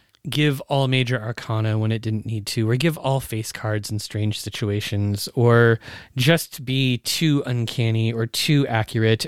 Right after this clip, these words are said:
or too weird, or it would ask me to give strange, in-depth, very personal readings for non-personal questions or for things that didn't really require it. Eventually, I had to stop reading for other people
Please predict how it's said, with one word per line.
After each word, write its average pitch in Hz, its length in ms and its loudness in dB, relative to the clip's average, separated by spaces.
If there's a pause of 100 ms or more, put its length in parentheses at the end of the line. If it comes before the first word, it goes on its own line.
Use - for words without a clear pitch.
or 123 180 4
too 180 560 0
weird, 123 600 4
or 139 180 0
it 156 80 4
would 160 100 2
ask 151 300 0
me 143 140 0
to 139 200 2
give 127 540 2 (480)
strange, 147 960 0
in-depth, 135 720 0
very 127 340 2
personal 120 500 0
readings 110 540 2
for 110 220 2
non-personal 110 1400 4
questions 95 680 -4
or 98 80 -2
for - 160 -6
things 104 360 0
that 101 180 -2
didn't 110 320 0
really 95 220 0
require 92 480 -2
it. 87 200 -6 (1160)
Eventually, 127 680 0 (160)
I 127 100 0
had 135 200 -2
to 127 60 -4
stop - 440 -2
reading 123 420 2
for - 180 -8
other 113 200 0
people 92 500 -4